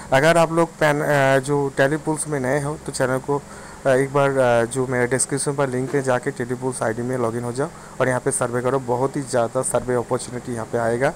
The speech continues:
और पार्ट टाइम, फुल टाइम के लिए आपके लिए बेस्ट है अगर आप लोग work from home करना चाहते हो।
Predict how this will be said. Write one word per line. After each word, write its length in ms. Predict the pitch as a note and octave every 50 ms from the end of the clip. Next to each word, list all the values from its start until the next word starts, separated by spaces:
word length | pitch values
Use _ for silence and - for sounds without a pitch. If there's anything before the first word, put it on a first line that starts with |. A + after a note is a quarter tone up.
| - - - - - - - -
और 240 | B2 A#2+ A#2+ A#2+ A#2+
पार्ट 280 | A#2 - C3 C3 B2+ - -
टाइम, 160 | C#3+ D3 C#3
फुल 220 | - - C3+ C3
टाइम 220 | B2+ C3+ C3 B2+ B2+
के 140 | - -
लिए 140 | B2+ B2+ C3
आपके 280 | B2+ A#2+ A#2+ - - B2+
लिए 120 | B2 B2+
बेस्ट 400 | A#2 A2+ A#2 A#2+ C3 B2 - -
है 60 | B2+
अगर 140 | A#2+ A#2 A#2
आप 120 | A#2 A#2 - -
लोग 120 | A#2+ A2+ A2+
work 360 | A2 A#2 A#2 - - - C3
from 180 | B2+ A#2 A2
home 160 | A#2+ A#2 B2 -
करना 220 | A#2+ G#2+ G#2+ G#2+
चाहते 300 | G#2 - G#2+ G2 - A2
हो। 80 | G#2+